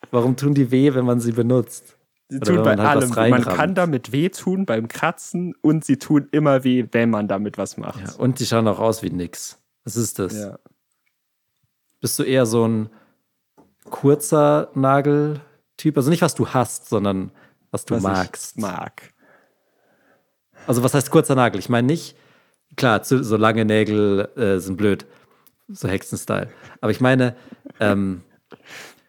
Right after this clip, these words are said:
Speaker 1: das, wenn die ganz geschnitten sind, also
Speaker 2: Ja.
Speaker 1: perfekt geschnitten,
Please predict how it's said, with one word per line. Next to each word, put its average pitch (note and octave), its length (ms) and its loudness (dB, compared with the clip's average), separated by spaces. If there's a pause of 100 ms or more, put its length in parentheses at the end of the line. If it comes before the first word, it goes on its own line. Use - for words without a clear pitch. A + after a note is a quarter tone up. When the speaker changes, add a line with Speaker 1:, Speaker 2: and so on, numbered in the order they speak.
(220)
Speaker 1:
das, - 400 -6 (1400)
wenn C3 140 4
die B2+ 80 2
ganz D3+ 320 0
geschnitten C#3 500 0
sind, F2 400 -8 (340)
also G#2+ 160 -2
Speaker 2:
Ja. A#2 140 4
Speaker 1:
perfekt D3 180 2
geschnitten, E3+ 500 0